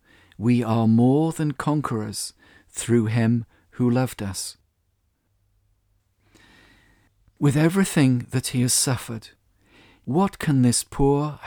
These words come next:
homeless traveller mean by more than conquerors? "Not just conquerors," he says, "but more than conquerors."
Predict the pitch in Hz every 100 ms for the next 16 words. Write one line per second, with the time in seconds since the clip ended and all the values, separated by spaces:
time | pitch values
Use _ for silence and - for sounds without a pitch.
0 | 139 139 123 120 - - 147 127 113 104
1 | 110 _ - 139 151 110 92 92 - _
2 | 120 123 127 131 127 139 139 151 147 131
3 | 101 95 - - _ _ _ _ _ _
4 | _ _ _ _ 113 123 - 135 123 -
5 | - 165 160 123 98 95 - 110 - 104
6 | 90 - - _ - - _ 123 120 123
7 | 135 160 165 131 110 110 107 95 107 101
8 | - -